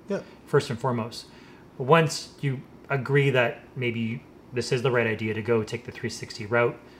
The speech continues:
Speaker 2: 'cause there's some sort of in-, different type of feeling and emotion, or maybe you just wanna experiment, it's like,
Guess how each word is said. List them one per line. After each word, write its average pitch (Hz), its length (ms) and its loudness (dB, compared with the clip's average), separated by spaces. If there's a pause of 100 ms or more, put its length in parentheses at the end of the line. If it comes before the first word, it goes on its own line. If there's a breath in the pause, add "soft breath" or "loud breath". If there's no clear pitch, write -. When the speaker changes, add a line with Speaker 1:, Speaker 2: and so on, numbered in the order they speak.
(500 loud breath)
Speaker 2:
'cause 110 120 -8
there's 104 140 -6
some 113 180 -4
sort 113 160 -2
of 104 120 -6 (360)
in-, 113 260 -6
different 117 260 -4
type 117 120 -8
of 110 60 -8
feeling 151 320 6
and 123 80 0
emotion, 143 440 2
or 117 80 0
maybe 123 240 0
you 127 60 2
just 113 120 -2
wanna 113 160 0
experiment, 123 500 -2
it's 104 40 -10
like, - 160 -10